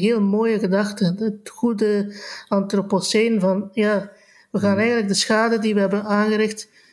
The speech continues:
Speaker 1: voor een stukje proberen te herstellen.
Speaker 2: Ja.
Speaker 1: Eh,
Speaker 2: En, en ik vind het ook een, een prachtige gedachte, hè. En, ehm, maar kun je je voorstellen dat mensen dit ook naïef kunnen vinden? En, en, of, en heel erg beangstigend?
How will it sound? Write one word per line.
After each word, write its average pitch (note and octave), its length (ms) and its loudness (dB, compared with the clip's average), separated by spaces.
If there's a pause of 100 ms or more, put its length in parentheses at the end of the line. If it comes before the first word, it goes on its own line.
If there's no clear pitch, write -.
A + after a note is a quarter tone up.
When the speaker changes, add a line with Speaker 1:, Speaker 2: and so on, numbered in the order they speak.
(380)
Speaker 1:
voor G3+ 160 0
een F#3+ 80 0
stukje G#3+ 460 0
proberen G3 460 0
te F#3+ 80 -2
herstellen. F3 600 0
Speaker 2:
Ja. E3 160 4
Speaker 1:
Eh, E3+ 300 4
Speaker 2:
En, E3+ 80 -2
en G3 260 4
ik F#3+ 100 4
vind G#3 120 4
het G3+ 100 4
ook G#3+ 140 2
een, A3+ 120 2
een F3+ 100 4
prachtige D#3 440 2
gedachte, C3+ 420 0
hè. G#3+ 340 2
En, D#3+ 460 2
ehm, C#3+ 380 4 (760)
maar F3+ 120 0
kun A#3+ 120 4
je G#3+ 100 6
je G3 100 4
voorstellen G3 520 2
dat F#3 140 4
mensen F3+ 280 4
dit E3 120 2
ook E3+ 80 4
naïef E3+ 440 4
kunnen C#3 240 4
vinden? C3+ 380 4 (260)
En, D3+ 180 -2
en, D3 200 0
of, E3+ 160 2
en C3+ 140 0
heel C#3+ 300 4
erg C3 180 2
beangstigend? E3 680 0